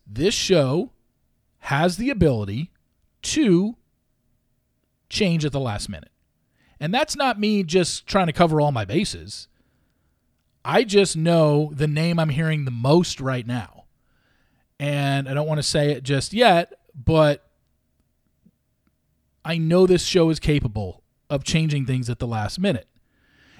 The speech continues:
and keeping a lot of options out there. Multiple women signing contracts to be the bachelorette. We know this is how this works. Because when they make their announcement, they're ready to go right into filming.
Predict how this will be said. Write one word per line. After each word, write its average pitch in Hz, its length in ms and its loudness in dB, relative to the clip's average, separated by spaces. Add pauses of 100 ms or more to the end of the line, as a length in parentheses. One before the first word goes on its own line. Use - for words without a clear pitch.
(140)
and 139 560 -2
keeping 165 380 -4
a 143 40 -6
lot 143 180 -2
of 139 120 -8
options 131 500 -6
out 143 260 0
there. 92 260 -12
Multiple 151 600 -4
women 143 340 0
signing 131 420 -2
contracts 170 580 0
to 135 100 -6
be 117 120 -4
the 110 80 -6
bachelorette. 104 560 -10
We 127 100 -6
know 123 220 -4
this 123 160 -8
is 131 100 -8
how 98 300 -6
this 117 180 -8
works. - 440 0 (520)
Because 139 320 -2
when 170 220 0
they 156 120 -2
make 214 240 0
their 160 140 4
announcement, 135 500 -2
they're 123 180 0
ready 135 260 0
to 117 100 -8
go 120 220 -6
right 113 260 -6
into 104 200 -8
filming. 131 420 -6